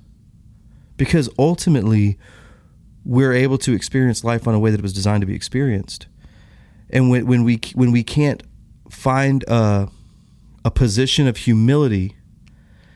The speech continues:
in recognizing that it's all him, he's the authority here,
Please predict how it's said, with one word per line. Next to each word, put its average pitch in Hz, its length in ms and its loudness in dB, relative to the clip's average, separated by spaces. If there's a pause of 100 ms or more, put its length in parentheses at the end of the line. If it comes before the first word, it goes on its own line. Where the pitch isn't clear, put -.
(260)
in 113 200 2
recognizing 117 840 0
that 104 180 0 (180)
it's 107 180 -6
all 156 320 0
him, 92 440 0 (280)
he's 160 400 0
the 131 120 2
authority 113 460 0
here, 90 340 -4